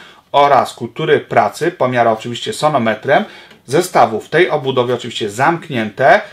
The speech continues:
przy maksymalnym obciążeniu syntetykami. No i tutaj trzeba brać pod uwagę, że w zasadzie takiego obciążenia to praktycznie na tym komputerze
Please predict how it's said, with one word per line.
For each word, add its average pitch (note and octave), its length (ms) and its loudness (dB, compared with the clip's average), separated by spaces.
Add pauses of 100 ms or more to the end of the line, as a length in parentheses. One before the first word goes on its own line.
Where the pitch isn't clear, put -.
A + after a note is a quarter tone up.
(140)
przy E3 360 -6
maksymalnym C#3 920 -2
obciążeniu B2 580 -6
syntetykami. D3 1160 -4
No C#3 200 -2
i D3 40 -6
tutaj C#3 220 -2
trzeba B2+ 260 -2
brać C3+ 200 -2
pod - 200 -14
uwagę, D3 340 2
że C3+ 80 -2
w A#2+ 40 -2
zasadzie A#2+ 360 -4
takiego A#2 580 0
obciążenia C3+ 680 -2
to C#3 160 -4
praktycznie C3+ 440 -2
na A#2+ 140 0
tym B2+ 160 -10
komputerze B2+ 720 0